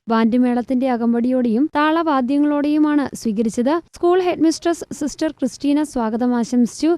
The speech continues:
സി എം സി കാർമൽഗിരി പ്രൊവിൻസിന്റെ വികാർ പ്രൊവിൻഷ്യൽ സിസ്റ്റർ ജാൻസീന അധ്യക്ഷയായി. സമ്മേളനത്തിന്റെ ഉദ്ഘാടനം ബ്ലോക്ക് പഞ്ചായത്ത് പ്രസിഡന്റ് സോമൻ ചെല്ലപ്പൻ നിർവഹിച്ചു. ആശംസകൾ അർപ്പിച്ച് കോയാമ്പാട്ട്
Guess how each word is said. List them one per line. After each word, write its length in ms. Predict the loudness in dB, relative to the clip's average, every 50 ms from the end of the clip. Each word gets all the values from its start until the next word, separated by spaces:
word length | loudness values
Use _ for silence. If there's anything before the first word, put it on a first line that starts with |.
| -2
സി 140 | -4 -2 0
എം 140 | 2 2 0
സി 180 | 0 -2 -4 -4 -2
കാർമൽഗിരി 580 | -2 -2 0 0 0 0 0 0 -2 -2 -2 -2
പ്രൊവിൻസിന്റെ 800 | -4 -6 _ -2 0 2 4 4 2 2 2 0 2 2 2 0
വികാർ 320 | 0 0 0 0 0 -2
പ്രൊവിൻഷ്യൽ 600 | -2 -2 -2 2 2 2 2 2 0 0 -2 -2 -4 -6 -4
സിസ്റ്റർ 400 | -2 -2 -2 0 -2 -2 0 0
ജാൻസീന 680 | 0 0 0 2 2 0 0 0 0 2 4 4 4 2 0 -4 -4 -4
അധ്യക്ഷയായി. 760 | -4 0 0 0 -2 -2 -2 -2 0 2 2 2 2 2 2 0 2
സമ്മേളനത്തിന്റെ 540 | 2 4 4 4 4 2 2 2 2 2 2
ഉദ്ഘാടനം 640 | 0 0 -4 -6 -4 -2 0 2 4 4 4 2 2 2
ബ്ലോക്ക് 280 | 2 2 2 2 -2 -2
പഞ്ചായത്ത് 400 | 0 2 2 2 0 -2 -4 -4
പ്രസിഡന്റ് 500 | -4 -4 -6 -4 -2 0 0 0 0 -2
സോമൻ 400 | -2 -2 0 2 2 2 2 2
ചെല്ലപ്പൻ 400 | 0 -2 -2 -2 0 0 2 2
നിർവഹിച്ചു. 480 | 2 0 0 0 -2 -2 -2 0 -2 -2 -2 -2 -2
ആശംസകൾ 480 | -2 -2 -2 0 -2 -2 -2 0 -2 -2
അർപ്പിച്ച് 400 | -2 -2 -4 -4 -2 0 -2 -2 -2 -4 -8 _ -2
കോയാമ്പാട്ട് 720 | 0 2 2 2 2 2 2 2 2 0 0 -2 -4